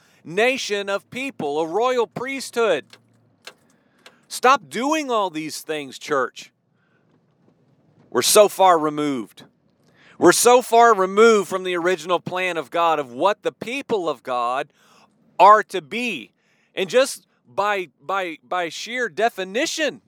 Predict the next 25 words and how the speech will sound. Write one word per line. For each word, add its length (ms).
not 380
just 300
what 240
they're 160
to 160
be, 300
but 200
what 280
they 200
are, 220
period. 600
That's 280
what's 260
worse. 560
It's 200
not 260
that 100
we've 220
just 300
missed 600
what 240
we're 160
supposed 600
to 100
do 720